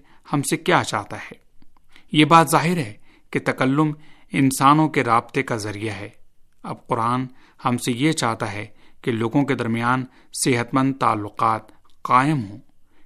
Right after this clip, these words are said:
کہ جس سے انسان کو عزت و کرامت اور باہمی احترام حاصل ہو سکے۔ ظاہر سی بات ہے کہ جب انسان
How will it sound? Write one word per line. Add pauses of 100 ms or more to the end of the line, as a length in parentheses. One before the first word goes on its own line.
کہ
جس
سے
انسان
کو
عزت
و
کرامت (380)
اور
باہمی
احترام (420)
حاصل
ہو
سکے۔ (960)
ظاہر
سی
بات
ہے
کہ
جب
انسان